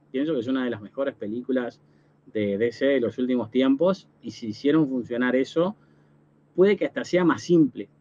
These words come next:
que hagan funcionar este personaje, pero en la previa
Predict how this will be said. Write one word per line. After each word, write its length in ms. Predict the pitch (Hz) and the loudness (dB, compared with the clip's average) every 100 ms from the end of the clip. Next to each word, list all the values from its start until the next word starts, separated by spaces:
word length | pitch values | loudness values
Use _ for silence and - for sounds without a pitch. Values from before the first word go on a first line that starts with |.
| _ | _
que 80 | 131 | -6
hagan 220 | 135 127 | -4 -4
funcionar 360 | 120 107 123 131 | -6 -6 -4 -4
este 140 | 127 | -6
personaje, 540 | 110 107 117 117 - 104 | -8 -8 -10 -10 -10 -8
pero 220 | 113 120 | -4 -2
en 60 | 120 | -2
la 120 | 110 | 2
previa 560 | 156 156 165 180 202 | 6 8 8 6 2